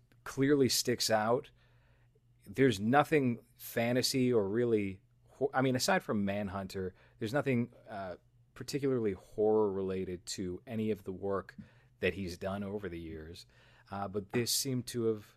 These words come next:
stuck out to him. He wanted to tackle some sort of big fantasy epic,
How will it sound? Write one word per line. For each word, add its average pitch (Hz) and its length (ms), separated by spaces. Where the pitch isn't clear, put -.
stuck - 320
out 135 180
to 92 120
him. 82 120
He 90 80
wanted 98 400
to 92 60
tackle 101 420
some 104 220
sort 104 240
of 82 200
big 101 460
fantasy 107 580
epic, - 540